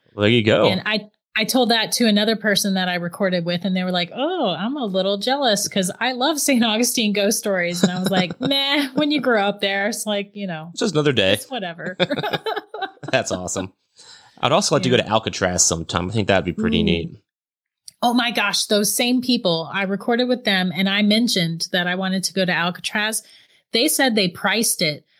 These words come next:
Speaker 2: to actually go there for a ghost hunt. You know, you know how you can rent a place out so that you can things and overnight and stuff?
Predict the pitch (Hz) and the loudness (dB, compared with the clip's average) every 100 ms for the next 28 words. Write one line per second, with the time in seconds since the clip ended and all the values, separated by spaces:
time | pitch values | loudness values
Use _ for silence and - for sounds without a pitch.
0 | _ - 180 202 202 - 208 185 196 190 | _ -4 -2 0 0 0 0 0 2 2
1 | 190 196 190 196 185 175 170 175 190 - | 2 0 0 0 0 0 0 0 -2 -2
2 | 220 220 202 208 220 226 214 165 233 247 | 0 0 0 0 0 2 0 -2 0 2
3 | 254 233 226 196 185 196 202 202 214 202 | 2 2 2 0 0 0 0 -2 -2 -2
4 | 202 202 190 170 196 180 175 190 185 175 | 0 0 0 0 0 0 -2 -2 0 2
5 | 185 180 190 180 180 180 170 185 233 - | 2 2 2 0 0 0 0 0 0 2
6 | 277 | 0